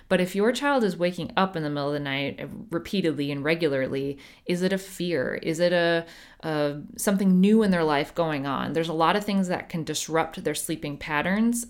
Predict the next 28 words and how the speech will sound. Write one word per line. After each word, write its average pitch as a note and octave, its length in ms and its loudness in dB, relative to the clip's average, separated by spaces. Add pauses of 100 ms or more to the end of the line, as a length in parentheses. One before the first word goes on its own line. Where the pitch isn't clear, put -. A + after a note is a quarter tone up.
(100)
um, C#3+ 340 -4
and D#3+ 120 -2
nutrition D#3+ 540 -4
can D3+ 300 -6
be F3+ 120 -2
one F#3 180 0
of F#3+ 140 -2
them. G#3+ 240 2
So E3 200 -2
that's D3 200 -6
always C#3+ 240 -4
something - 280 -10
to - 60 -12
take - 200 -16
a - 40 -10
look - 180 -8
at - 180 -6
too. - 200 -10 (840)
And G3 120 2
I F#3+ 80 4
wanna G#3 240 2
follow G#3 300 2
up - 320 -2 (240)
on F3 120 2
a E3+ 40 -4
few F#3+ 300 -2
things F3 420 -4
from D#3 560 -4